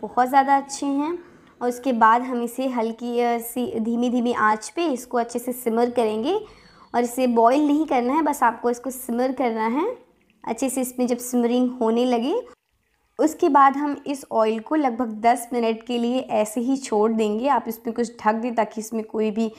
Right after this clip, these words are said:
अ, गंदगी ना जाए और इसे अब हम दस मिनट के लिए ऐसे ही छोड़ देंगे। उसके बाद हम इसे एक मलमल के कपड़े से या फिर आपके पास प्योर कॉटन का कोई कपड़ा हो जो कि साफ़ हो, तो उसमें हमें इसे,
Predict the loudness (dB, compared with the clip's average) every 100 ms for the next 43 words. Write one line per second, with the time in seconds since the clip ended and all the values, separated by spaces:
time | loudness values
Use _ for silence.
0 | -16 -20 -8 0 2 4 2 2 2 2
1 | 2 2 2 4 4 2 0 -2 0 2
2 | 2 2 0 4 2 2 0 0 -2 -2
3 | 0 0 0 -2 -2 0 2 4 4 2
4 | 2 -2 -2 -8 _ _ _ _ _ _
5 | _ _ _ _ _ _ _ _ _ _
6 | _ _ _ _ _ 0 4 6 6 2
7 | -4 -4 -4 -6 -6 -4 -6 -2 -2 0
8 | 0 0 0 0 -2 0 0 0 0 0
9 | 0 0 2 2 0 -4 -2 -4 -6 2
10 | 2 4 2 0 0 -4 -4 -2 -4 -2
11 | -4 2 2 2 0 -2 -6 0 4 4
12 | 4 0 -4 -4 -8 -6 -6 -4 -4 -6
13 | -8